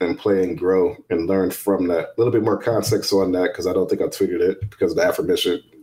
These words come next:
can't tweet everything at once. Um, uh, Trey talked about, you know, his N B A career starting in Utah and O K C. Uh, he was a scout for Utah and then obviously assistant G M for O K C, uh, for many years, and, you know, was there during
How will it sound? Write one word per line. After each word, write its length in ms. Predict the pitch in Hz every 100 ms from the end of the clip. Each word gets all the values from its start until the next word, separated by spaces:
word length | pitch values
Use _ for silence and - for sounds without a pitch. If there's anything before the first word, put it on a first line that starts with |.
| -
can't 180 | 107
tweet 160 | - 90
everything 380 | 87 85 90 85
at 80 | 80
once. 400 | 87 85 - -
Um, 320 | 85 80 - - - - - - _
uh, 100 | -
Trey 180 | 98 143
talked 260 | - 117 113
about, 440 | 104 113 110 -
you 80 | -
know, 120 | 110
his 220 | 101 - -
N 140 | 110
B 60 | 104
A 100 | 101
career 220 | 101 98
starting 400 | - 104 101 95
in 80 | 90
Utah 440 | 101 98 110 98
and 120 | 90
O 80 | 95
K 200 | - 95
C. 380 | 90 98 92 - 98
Uh, 80 | -
he 80 | 98
was 100 | 85
a 40 |
scout 340 | - 98 95 90
for 60 |
Utah 500 | 90 92 - 92 87
and 100 | 82
then 100 | 82
obviously 440 | 85 - - 95 85
assistant 400 | - 104 92 -
G 180 | 92
M 160 | 87 87
for 160 | - 87
O 40 |
K 180 | - 85
C, 380 | - 95 87 - _ _ _ _ _
uh, 160 | 98 92
for 140 | 98
many 200 | 98 101
years, 500 | 90 90 92 92 87
and, 180 | 85 - -
you 120 | 104
know, 80 | 87
was 180 | - -
there 140 | 113
during 440 | 113 98 95 87